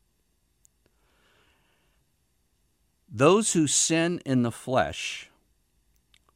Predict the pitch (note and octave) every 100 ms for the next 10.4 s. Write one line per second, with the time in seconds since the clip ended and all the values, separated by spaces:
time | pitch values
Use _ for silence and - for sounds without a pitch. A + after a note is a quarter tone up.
0 | _ B2 C3 B2 D3 C#3 - G#3 G3 G#2
1 | D2+ - - - - _ _ _ - -
2 | F#2 F2 D3 - G#3+ G3+ G2 - C#2+ E2
3 | - _ _ _ _ A#2 G#2+ G2 F2 _
4 | - F2 F#2+ B2+ C#3+ D3 D#3 C#3+ _ _
5 | F#2+ F2 C3 C3+ F#2+ E2 F2 - _ _
6 | - F#2+ G#2+ G#2+ F#2+ F2 E2 _ _ -
7 | F2+ G#2+ F#2+ D#2+ D#2+ - _ _ _ _
8 | _ _ _ _ _ _ _ _ _ -
9 | F#2 - - C#3+ F3 - F3 E3+ - A#2+
10 | G2 G#2 - -